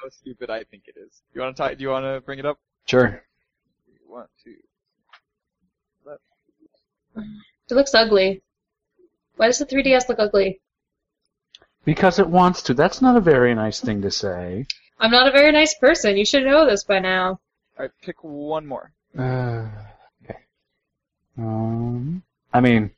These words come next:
Speaker 2: let me watch the Shadow of Mordor video quick, 'cause that looks like it'd be a lot of fun. Rat bag.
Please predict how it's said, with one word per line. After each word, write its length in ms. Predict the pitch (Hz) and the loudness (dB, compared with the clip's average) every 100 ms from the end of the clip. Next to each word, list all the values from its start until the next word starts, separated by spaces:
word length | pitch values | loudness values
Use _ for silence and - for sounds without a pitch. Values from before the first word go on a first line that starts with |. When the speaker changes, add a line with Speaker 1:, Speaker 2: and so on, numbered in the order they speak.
| _ | _
Speaker 2:
let 100 | 120 | 2
me 80 | 123 | 4
watch 300 | 123 120 - | 6 4 2
the 80 | 107 | -2
Shadow 260 | 120 107 | 0 2
of 80 | 104 | 2
Mordor 500 | 107 107 107 101 98 _ _ _ | 0 0 2 2 -2 _ _ _
video 340 | - 101 95 | -6 -2 -2
quick, 240 | 92 98 92 - _ _ | -4 -6 -8 -10 _ _
'cause 100 | - | -6
that 140 | 113 104 | -2 0
looks 180 | 101 - | 0 -2
like 120 | 95 | -4
it'd 100 | 95 | -4
be 80 | 95 | -4
a 40 | |
lot 160 | 92 92 | -4 -6
of 60 | - | -8
fun. 240 | 92 92 _ _ _ | -12 -12 _ _ _
Rat 200 | - - | -6 -4
bag. 320 | - - - | -4 -6 -8